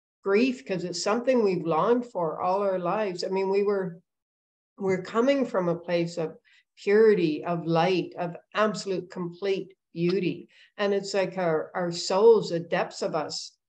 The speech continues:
desire that again, but this world doesn't even allow us to, to really know that or understand it. And when we feel it, that's exactly what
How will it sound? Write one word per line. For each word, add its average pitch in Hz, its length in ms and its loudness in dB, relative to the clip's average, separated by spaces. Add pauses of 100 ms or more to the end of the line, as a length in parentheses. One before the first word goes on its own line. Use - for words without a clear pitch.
(160)
desire 185 560 2
that 175 240 0
again, 165 580 -2 (100)
but 185 180 -6
this 175 260 -6 (180)
world 185 480 2
doesn't 175 320 -4
even 165 220 -2
allow 156 360 0
us 170 300 -4
to, 151 260 -10 (680)
to 208 140 -8
really 196 420 4
know 190 300 4
that 175 240 0
or 160 120 0
understand 170 640 -4
it. - 140 -2
And 180 100 -8
when 180 160 -4
we 170 160 -2
feel 170 360 -2
it, - 220 -4 (300)
that's 165 520 -4
exactly 160 680 -6
what 156 260 -8